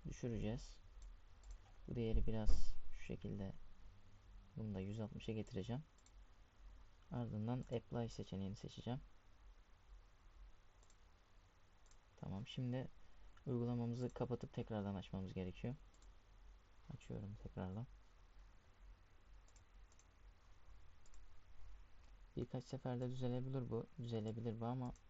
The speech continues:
e, bir daha deneyelim. Preferences'dan biraz daha kıstım.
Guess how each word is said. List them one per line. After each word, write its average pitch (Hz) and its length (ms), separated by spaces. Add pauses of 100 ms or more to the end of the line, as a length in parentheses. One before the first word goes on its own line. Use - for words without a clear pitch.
(920)
e, 107 200
bir 117 80
daha 98 140
deneyelim. 90 420 (2500)
Preferences'dan 127 760 (1600)
biraz 110 300
daha 95 100
kıstım. - 420